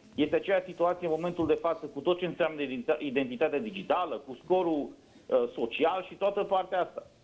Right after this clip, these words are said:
Deci dacă nu suntem atenți la toată, la toată această mișcare, să spun, și schimbare de dinamică socială, vom ajunge în curând și în Europa ca și în China. Ori aici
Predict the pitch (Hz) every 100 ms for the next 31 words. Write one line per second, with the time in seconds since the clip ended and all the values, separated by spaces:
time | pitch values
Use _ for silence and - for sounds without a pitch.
0 | _ 120 113 - 127 185 233 - 214 214
1 | - 185 175 156 127 156 170 196 175 139
2 | - - - 139 127 156 160 180 - 160
3 | 185 175 147 117 135 139 - 190 180 156
4 | 127 - 170 143 135 - 120 175 190 170
5 | 139 139 165 170 147 117 135 - 104 107
6 | 156 190 202 196 220 226 220 208 220 214
7 | - 190 160 185 196 196 202 190 208 190
8 | 196 156 87 - - - - - 143 156
9 | 175 175